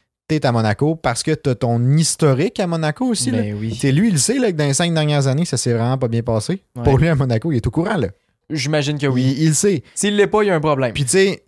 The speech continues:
Speaker 1: il est devant sa famille, ses amis et tout, genre. Fait que, tu sais, ça, c'est déjà une pression supplémentaire. Puis, en plus, tu sais que t'as historiquement planté tout le temps.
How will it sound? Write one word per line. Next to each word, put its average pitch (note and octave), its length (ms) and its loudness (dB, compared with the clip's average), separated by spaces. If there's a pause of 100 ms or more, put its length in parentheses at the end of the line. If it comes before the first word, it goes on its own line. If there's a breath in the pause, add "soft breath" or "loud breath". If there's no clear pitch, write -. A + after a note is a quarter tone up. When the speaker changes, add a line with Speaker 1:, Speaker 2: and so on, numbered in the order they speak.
(340)
Speaker 1:
il B2 140 0
est B2 100 2
devant B2 340 2
sa C#3+ 160 -2
famille, C#3 380 -2
ses A#2 260 -4
amis A2 340 -2
et A2+ 100 -4
tout, C4 320 -4
genre. B3 180 -6
Fait - 140 -4
que, - 60 -8
tu D#3 100 -2
sais, - 20 -2
ça, G3 120 -2
c'est D#3 100 -2
déjà C3+ 160 0
une C#3+ 80 0
pression C3 320 -2
supplémentaire. C3+ 600 -4 (420 soft breath)
Puis, C#3+ 80 0
en C3 80 4
plus, G3 240 -4
tu - 80 -14
sais F3 240 -2
que D#3 300 -2 (840)
t'as B2+ 120 -2
historiquement C#3 640 -2
planté B2+ 420 -4
tout C3+ 100 -6
le A2+ 60 -12
temps. D#3 280 -6